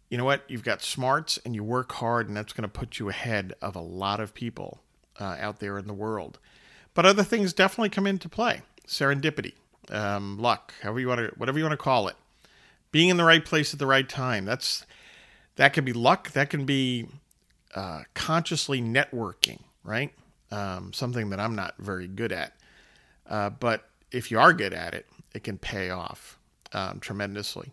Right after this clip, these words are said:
Um, and then, you know, learning from, a lot of things play into this in terms of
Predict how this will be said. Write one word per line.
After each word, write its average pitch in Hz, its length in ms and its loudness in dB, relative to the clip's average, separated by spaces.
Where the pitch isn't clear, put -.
Um, 107 500 -2
and 151 160 6
then, 156 260 8
you 156 80 2
know, 135 100 2
learning 170 440 6
from, 135 280 -2
a 113 140 -4
lot 269 180 2
of 247 80 0
things 143 200 0
play 110 220 -2
into 104 200 -4
this - 260 -10
in 95 80 -10
terms 98 300 -8
of 92 320 -10